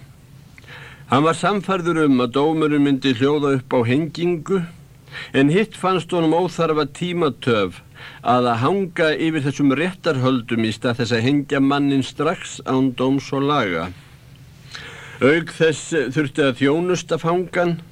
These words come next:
og ekki flýtti það fyrir. "Skítt með það," hugsaði Fink herforingi. "Við getum látið þjónustan áður en dómur er kveðinn upp. Hanga skal hann hvað sem öðru líður."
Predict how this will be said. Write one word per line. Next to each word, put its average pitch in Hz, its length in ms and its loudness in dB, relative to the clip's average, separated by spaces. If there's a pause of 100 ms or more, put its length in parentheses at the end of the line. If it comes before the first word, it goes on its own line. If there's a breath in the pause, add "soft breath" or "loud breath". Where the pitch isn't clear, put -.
(440 loud breath)
og 135 160 2
ekki 165 240 -2
flýtti 165 380 -4
það 139 300 0
fyrir. 85 440 -2 (360 loud breath)
"Skítt - 520 -6
með 120 300 2
það," 107 300 -2
hugsaði 104 360 -4
Fink 113 360 -4
herforingi. 117 760 0 (840 loud breath)
"Við 165 220 2
getum 170 240 0
látið 147 360 0
þjónustan 123 760 0
áður 113 240 0
en 104 100 -6
dómur 110 460 0
er 98 80 -4
kveðinn 98 480 0
upp. - 120 -8 (340)
Hanga 151 680 0
skal 104 640 -2
hann 87 200 -2
hvað 95 220 -2
sem 95 180 -2
öðru 98 300 -2
líður." 87 460 -4